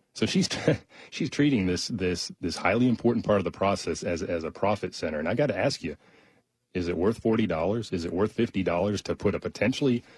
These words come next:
bad person into your property? Look, if you do your due diligence thoroughly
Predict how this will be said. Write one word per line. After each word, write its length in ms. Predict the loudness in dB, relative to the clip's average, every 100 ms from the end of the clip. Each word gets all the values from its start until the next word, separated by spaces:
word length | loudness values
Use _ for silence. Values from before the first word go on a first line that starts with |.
| _ _ -6
bad 240 | -2 0
person 320 | 2 2 2
into 180 | 2 2
your 140 | 0 -2
property? 480 | -2 0 -2 -6 -14 _ _ _ _ _ _ _ -12 -4
Look, 160 | -2
if 120 | 0 0
you 60 |
do 120 | 4
your 160 | 4 4
due 120 | 4
diligence 480 | 4 2 2 0 -2
thoroughly 480 | 0 2 2 0